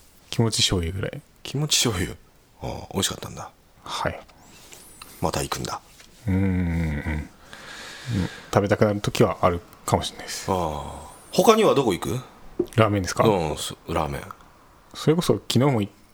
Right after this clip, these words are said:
Speaker 1: <laughs>
Speaker 2: あ、
Speaker 1: いや、
Speaker 2: 連-、連日かいな。
Speaker 1: こ-、ここ最近全然食べれてなかったんで、
Speaker 2: うん。
Speaker 1: 奥さんから許可がもらえたんで、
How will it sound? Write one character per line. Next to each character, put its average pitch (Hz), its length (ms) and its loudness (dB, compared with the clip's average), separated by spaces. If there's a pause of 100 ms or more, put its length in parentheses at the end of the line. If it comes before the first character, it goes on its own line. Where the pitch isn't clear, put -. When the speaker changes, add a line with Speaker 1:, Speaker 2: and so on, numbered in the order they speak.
(260)
Speaker 1:
<laughs> - 320 8
Speaker 2:
あ、 - 0 -
Speaker 1:
い - 880 -4
や、 139 80 10
Speaker 2:
連-、 104 180 2
連 107 220 6
日 - 180 2
か 87 140 2
い - 40 -2
な。 82 80 -2
Speaker 1:
こ-、 160 120 6
こ 185 100 10
こ 151 60 6
最 156 160 6
近 131 180 4
全 110 160 2
然 123 120 0
食 117 140 2
べ 110 80 2
れ 110 40 0
て - 180 -12
な 101 80 0
か 92 80 -2
っ - 40 -12 (100)
た - 80 -6
ん 95 80 -2
で、 98 120 -2
Speaker 2:
う - 100 0
ん。 76 200 -2 (320)
Speaker 1:
奥 - 160 0
さ - 120 2
ん - 20 0
か - 100 -2
ら - 80 -4
許 - 180 2
可 107 100 2
が 95 80 0
も 95 80 0
ら 92 60 2
え 90 40 -2
た 92 100 -4
ん 92 80 -2
で、 - 280 -6